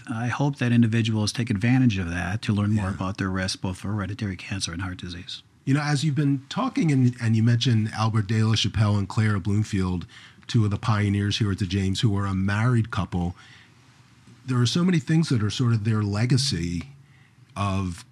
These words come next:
Speaker 2: continuing to push the needle forward and impact the community. And this sounds like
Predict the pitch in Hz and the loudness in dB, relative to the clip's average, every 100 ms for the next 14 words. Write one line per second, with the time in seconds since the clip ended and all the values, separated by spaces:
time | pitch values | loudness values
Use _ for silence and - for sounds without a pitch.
0 | - 117 98 - 123 120 113 107 101 - | -2 -2 0 4 6 8 6 2 -2 -2
1 | 95 - 123 117 - 101 104 98 - 98 | -4 -2 -2 -2 -2 -2 -2 -2 -6 -6
2 | 95 92 95 95 90 92 90 90 82 92 | -4 -4 -4 -4 -4 -6 -6 -6 -4 -6
3 | - - - 98 107 101 90 87 90 101 | -4 -6 -4 0 0 0 -2 -2 -2 -2
4 | - - 104 101 110 98 95 | -2 -2 -2 -2 -4 -4 -8